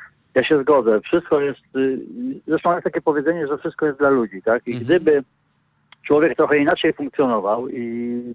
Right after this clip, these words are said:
Speaker 1: ja-, ja-, jak to się mówi w tym żargonie, przyjarałby od czasu do czasu, to jeszcze może byłoby okej, tak? Tylko że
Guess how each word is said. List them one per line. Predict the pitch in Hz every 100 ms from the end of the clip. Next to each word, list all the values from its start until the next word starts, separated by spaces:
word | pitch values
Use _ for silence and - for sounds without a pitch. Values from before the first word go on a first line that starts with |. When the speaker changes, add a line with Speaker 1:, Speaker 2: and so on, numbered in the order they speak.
| _ _ _ _ _ _ _ _ -
Speaker 1:
ja-, | 123 127
ja-, | 127
jak | 131 -
to | 135
się | 127
mówi | 127 120 120
w | -
tym | 117
żargonie, | 117 123 123 113 117 -
przyjarałby | - 151 151 139 123
od | 123
czasu | 135 127
do | 117
czasu, | - 113 139 151 - - - _ _ _ _ _ _ -
to | 143
jeszcze | 165 - 147
może | 147 143
byłoby | 131 135 123 127
okej, | 123 120 98
tak? | - 131 -
Tylko | 143 160
że | 139 147